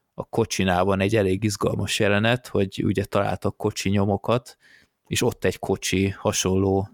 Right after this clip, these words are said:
ö, kerek, ö, kerék mintával, és, ö, hát a Maggie mondja, hogy jaj, hát ez az ócska izé, ez már nem is megy csomó ideje, de Hornsby az nagyon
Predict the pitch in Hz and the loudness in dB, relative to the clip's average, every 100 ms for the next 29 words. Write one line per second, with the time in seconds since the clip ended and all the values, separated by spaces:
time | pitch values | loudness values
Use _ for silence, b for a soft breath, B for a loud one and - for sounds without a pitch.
0 | _ - 107 107 - 101 104 98 - - | _ -4 -2 -4 -2 0 0 -6 -14 -6
1 | - 98 95 92 - - - - 78 73 | -2 0 2 0 -4 -10 -12 -12 -12 -14
2 | - - 95 101 - 101 92 101 110 110 | -6 -4 -2 -4 -2 -2 0 0 0 2
3 | 107 107 104 104 - _ _ _ _ _ | 2 2 0 -2 -8 _ _ _ _ _
4 | _ _ - 110 107 107 - - 110 101 | _ _ -10 -4 0 0 0 2 2 2
5 | 104 101 95 B B B B B B B | 0 0 -4 B B B B B B B
6 | B B B B 110 113 123 113 110 101 | B B B B -2 2 2 4 4 4
7 | 101 98 101 104 107 104 101 - 95 101 | 4 4 4 4 4 2 0 0 0 2
8 | 104 110 - 95 104 104 101 101 101 101 | 0 0 -2 0 0 2 2 2 2 2
9 | 104 101 - 104 104 101 - 110 104 104 | 0 0 0 2 2 -2 -4 -2 2 2
10 | 110 113 104 104 107 - - - 123 110 | 2 4 4 2 0 -2 -6 0 0 2
11 | 131 117 104 117 110 117 110 107 104 104 | 2 2 2 2 2 2 2 2 2 -2